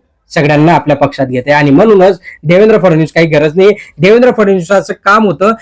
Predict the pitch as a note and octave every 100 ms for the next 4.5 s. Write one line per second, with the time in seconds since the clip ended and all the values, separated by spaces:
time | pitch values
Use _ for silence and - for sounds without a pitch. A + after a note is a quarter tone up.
0 | - _ - C#3+ F3 F#3 - D#3+ D3+ D3
1 | C#3+ C#3+ C3+ - E3+ F#3 G#3+ G3 E3+ D#3
2 | D3 C#3+ D#3+ D3 C#3+ C#3 F3 D#3 C#3+ C#3
3 | D#3 C#3 C#3 C3+ C3 C3+ C#3+ C3+ E3 C3+
4 | C#3+ G#3 G3 D3+ E3